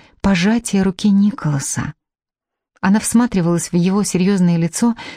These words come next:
с правильными чертами. Николас поблагодарил официанта, а когда тот отошёл, Лора снова протянула своему спутнику руку.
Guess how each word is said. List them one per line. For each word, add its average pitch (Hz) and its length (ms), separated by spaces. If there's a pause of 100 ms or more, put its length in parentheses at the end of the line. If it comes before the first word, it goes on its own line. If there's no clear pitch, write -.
с - 100
правильными 170 500
чертами. 165 720 (640)
Николас 185 680 (280)
поблагодарил 170 640
официанта, 214 760 (300)
а 180 120
когда 175 420
тот - 460 (120)
отошёл, 233 680 (540)
Лора 214 420 (100)
снова 233 420
протянула 202 520
своему 170 420
спутнику 180 580
руку. 156 400